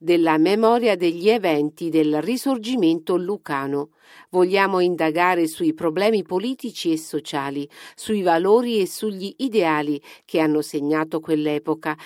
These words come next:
e che in buona parte ancora oggi animano il dibattito sul Mezzogiorno. Abbiamo scelto questo contesto per promuovere un confronto rigoroso, forte. Poi ci affideremo al Presidente Amato per le conclusioni.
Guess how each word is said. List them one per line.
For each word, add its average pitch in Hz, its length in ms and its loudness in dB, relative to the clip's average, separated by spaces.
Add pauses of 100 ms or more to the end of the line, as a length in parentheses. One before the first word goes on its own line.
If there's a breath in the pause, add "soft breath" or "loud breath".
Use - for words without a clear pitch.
(140 loud breath)
e 226 100 4
che 240 140 -2
in 247 180 2
buona 277 240 2
parte 180 440 0
ancora 175 600 2
oggi 156 360 -2 (320 loud breath)
animano 175 680 2
il 143 260 0
dibattito 156 680 -4
sul 156 260 -6
Mezzogiorno. 143 880 -4 (880)
Abbiamo 233 360 4
scelto 311 400 0
questo 196 480 -2
contesto 190 720 -2
per 160 220 -4
promuovere 160 640 -2
un 151 120 0
confronto 160 720 -4
rigoroso, 165 760 0 (260 loud breath)
forte. 151 720 0 (320)
Poi 269 260 2
ci 185 240 -2
affideremo 226 680 2
al 165 140 0
Presidente 160 640 -2
Amato 180 500 -2
per 165 200 -4
le 147 120 -4
conclusioni. 139 960 -6